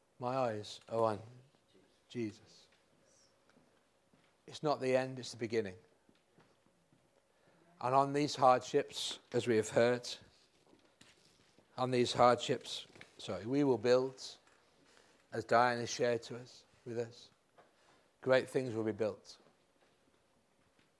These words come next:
That's what God does all the time. It's his speciality. And as we get in the presence of God, some of the issues that Richard shared with us,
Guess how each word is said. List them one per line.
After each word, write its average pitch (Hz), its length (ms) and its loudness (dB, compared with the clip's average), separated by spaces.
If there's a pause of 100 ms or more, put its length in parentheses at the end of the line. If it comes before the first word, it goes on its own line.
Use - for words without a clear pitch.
(140)
That's 151 160 -4
what 127 100 -8
God 135 160 2
does 123 160 -2
all 123 60 -4
the 113 100 -6
time. 110 260 -4 (1160)
It's - 80 -14
his 127 100 -8
speciality. 120 680 2 (1900)
And 139 100 4
as 135 120 4
we 127 60 -2
get 135 200 4
in 127 60 -2
the 131 80 0
presence 127 400 0
of 123 100 -4
God, 131 280 4
some 147 220 0
of 131 80 4
the 131 140 4
issues 113 460 -2
that 107 100 -4
Richard 120 320 -4
shared 123 280 0
with 101 80 -6
us, 98 160 -8